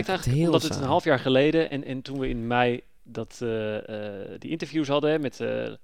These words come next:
Speaker 2: Lars van der Haar, Corné van Kessel en Jara Kastelein, toen leek het nog wel iets van dat moment te zijn. Het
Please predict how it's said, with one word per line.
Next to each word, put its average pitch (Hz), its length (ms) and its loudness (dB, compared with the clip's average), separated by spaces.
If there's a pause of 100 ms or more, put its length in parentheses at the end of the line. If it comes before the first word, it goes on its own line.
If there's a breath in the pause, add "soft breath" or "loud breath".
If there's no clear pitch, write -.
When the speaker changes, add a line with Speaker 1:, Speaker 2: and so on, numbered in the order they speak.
Speaker 2:
Lars 117 220 -4
van 151 100 -10
der 151 100 2
Haar, 160 380 2
Corné 143 220 -6
van 127 100 -8
Kessel 147 320 -4
en 131 120 -6
Jara 131 240 0
Kastelein, 123 500 -2
toen 160 200 -10 (280 loud breath)
leek 160 240 6
het 175 100 2
nog 160 200 2
wel 147 340 6 (360 soft breath)
iets - 180 -4
van 143 160 2
dat 143 140 8
moment 139 340 2
te 131 80 -6
zijn. 107 260 -2
Het 120 200 -4